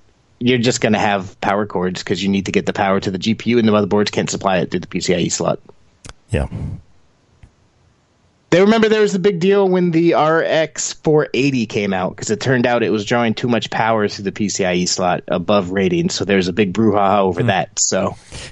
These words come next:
Speaker 3: Can
Speaker 1: I mean,
Speaker 3: P C I E four, uh, provide more power, or is it
Speaker 2: I
Speaker 3: still
Speaker 2: don't,
Speaker 3: capped?
Speaker 2: I don't think, I think it's still seventy-five watts through the slot. I don't think they increased the actual power delivery.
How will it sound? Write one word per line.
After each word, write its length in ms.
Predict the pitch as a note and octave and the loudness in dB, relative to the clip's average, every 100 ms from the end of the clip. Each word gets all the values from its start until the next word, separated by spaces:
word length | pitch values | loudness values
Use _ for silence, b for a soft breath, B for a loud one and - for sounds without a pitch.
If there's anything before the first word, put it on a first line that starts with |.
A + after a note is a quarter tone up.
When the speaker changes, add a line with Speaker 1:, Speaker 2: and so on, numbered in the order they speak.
| - | -2
Speaker 3:
Can 160 | C#3 - | 0 2
Speaker 1:
I 40 | |
mean, 40 | B2+ | 2
Speaker 3:
P 40 | F#2+ | 2
C 80 | |
I 80 | A2+ | 2
E 120 | A2+ | 2
four, 560 | G#2+ - A2 A#2+ C3+ - - | 0 0 0 2 0 -4 -4
uh, 320 | B2 B2 A#2+ A#2+ - - - | -2 0 0 -4 -8 -10 -2
provide 280 | B2 B2+ | 0 0
more 140 | C#3 C3+ | 0 -2
power, 360 | - D3 D#3+ A#2 | -2 -2 0 0
or 60 | |
is 160 | G#2 G2+ | 0 0
it 160 | G2+ - - | -2 -4 -6
Speaker 2:
I 80 | A2 - - - - - | -8 -8 -14 -14 -14 -8
Speaker 3:
still 180 | - F#3 | -2 0
Speaker 2:
don't, 80 | A3 | 0
Speaker 3:
capped? 260 | G#2 - - - - | -2 -4 -10 -10 -4
Speaker 2:
I 80 | |
don't 120 | F#3 G#3 | -2 -2
think, 160 | A3 | -2
I 140 | F#3 D3+ | -2 -2
think 120 | F#3 | -2
it's 80 | - | -2
still 120 | F3+ | -2
seventy-five 500 | - E3 D3+ D3 C3 | 0 -2 0 0 0
watts 240 | A#2 A#2+ | 0 -2
through 100 | - | -2
the 80 | F#2 | -2
slot. 340 | E2 - G2 E2+ | -2 -2 -2 0
I 40 | |
don't 140 | G2 | -2
think 120 | A2 A2+ | -2 -2
they 120 | G2 | 0
increased 400 | F2 - G2 E2+ | -2 -2 -4 -2
the 80 | D2+ | -4
actual 280 | D2+ - E2 | -4 -4 -2
power 260 | D2 D2+ | -2 -2
delivery. 400 | C#2 C2 - C2+ | -4 -6 -6 -10